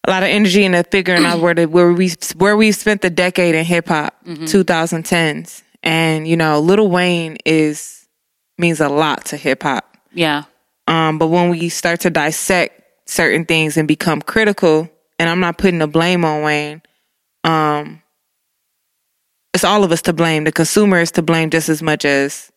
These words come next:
Speaker 1: the artist
Speaker 2: Mm-hmm.
Speaker 1: and the people who book the artist, the people that support and pay the artist. But long story short, I digress. Um, you look at Young Thug, you look at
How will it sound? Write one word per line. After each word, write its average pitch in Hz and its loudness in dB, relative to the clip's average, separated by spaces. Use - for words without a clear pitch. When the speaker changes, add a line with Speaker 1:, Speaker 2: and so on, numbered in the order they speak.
Speaker 1:
the - -8
artist 143 0
Speaker 2:
Mm-hmm. - -8
Speaker 1:
and 123 -6
the - -4
people 170 0
who 165 4
book 160 -2
the 147 2
artist, 143 0
the 147 -2
people 151 0
that 139 -4
support - -2
and 147 -4
pay 160 0
the 139 0
artist. 123 -4
But 151 0
long 214 2
story 185 0
short, 175 0
I 147 -2
digress. 147 -2
Um, 160 -2
you 170 -14
look 196 -2
at 175 -2
Young 175 -2
Thug, 165 0
you 180 -20
look 165 -10
at 160 -4